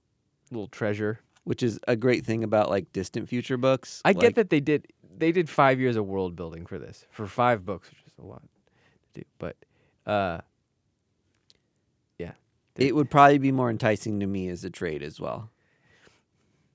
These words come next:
Speaker 1: Yeah.
Speaker 2: I've bought plenty of trades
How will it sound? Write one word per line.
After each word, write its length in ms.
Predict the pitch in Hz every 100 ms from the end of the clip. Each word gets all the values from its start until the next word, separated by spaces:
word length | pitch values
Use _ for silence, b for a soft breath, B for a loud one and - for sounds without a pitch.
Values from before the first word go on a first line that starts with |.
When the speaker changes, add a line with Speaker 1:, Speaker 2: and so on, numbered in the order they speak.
| _ _ _ _
Speaker 1:
Yeah. 220 | - 107 - _ _ _ _
Speaker 2:
I've 300 | 123 139 123
bought 400 | 135 127 120 113 - _ _ _ _ _ -
plenty 260 | 131 127
of 140 | 113 -
trades 640 | - 110 107 98 87 -